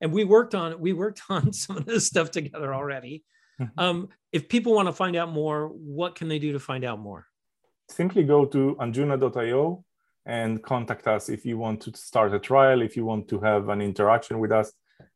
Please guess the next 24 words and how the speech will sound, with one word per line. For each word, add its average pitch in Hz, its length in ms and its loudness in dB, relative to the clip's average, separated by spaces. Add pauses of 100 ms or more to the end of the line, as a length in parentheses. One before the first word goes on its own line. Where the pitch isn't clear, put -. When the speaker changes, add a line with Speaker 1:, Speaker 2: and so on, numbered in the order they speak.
Speaker 2:
We'll 110 140 4
be 107 120 4
happy 110 320 -2
to 107 360 -4
open 117 340 2
you 113 160 0
to 113 100 0
the 104 120 4
world 107 260 2
of 101 100 -6
secure 113 280 -6
enclaves. 107 500 -2 (360)
And, 101 280 -6
and 101 160 -2
it's 95 200 -6
really 123 460 6 (440)
an 110 140 2
amazing 123 480 2
world, 117 220 2
and 110 100 0
it 110 160 -4
opens 131 480 2 (180)
so 147 280 -2
many, 139 340 -4